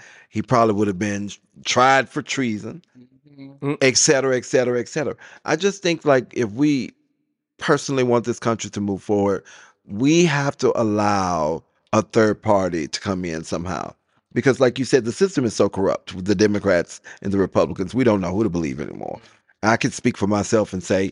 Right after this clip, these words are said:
Speaker 1: "Yeah, I feel you." It's like, why even vote at this
Speaker 3: Mm-hmm.
Speaker 1: point? And even though people are like, "Oh, you have to vote Democrats." But when you research all the things that the Democrats have done, you realize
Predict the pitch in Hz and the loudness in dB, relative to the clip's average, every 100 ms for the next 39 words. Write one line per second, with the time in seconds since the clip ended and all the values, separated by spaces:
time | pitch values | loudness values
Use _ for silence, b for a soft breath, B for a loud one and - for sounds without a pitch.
0 | - 113 143 95 110 - 156 120 69 - | 0 2 2 2 -4 0 0 0 -4 -10
1 | b b - 107 117 104 90 104 117 117 | b b -10 -2 0 2 2 2 2 0
2 | 101 104 85 - 127 214 214 - 117 110 | 0 -4 -4 0 0 0 -4 -6 -2 -2
3 | 143 113 107 139 190 127 - B B B | -2 -6 -6 -2 -2 -4 -12 B B B
4 | 113 117 139 156 127 156 139 135 143 175 | -4 0 0 0 0 0 0 2 2 2
5 | 156 160 156 143 123 123 101 127 131 117 | 2 0 -2 -2 0 0 -2 -6 -2 -2
6 | 82 - - B B _ 117 131 139 165 | -2 -6 -18 B B _ 0 0 0 0
7 | 135 - 151 180 - - 127 123 110 131 | 0 2 2 2 0 4 6 4 4 0
8 | 123 110 92 107 110 107 107 98 98 87 | 2 -2 -2 -2 -2 0 -2 -2 -4 -4
9 | 101 98 110 117 113 139 117 107 104 | -6 -4 -4 -2 2 4 4 2 -4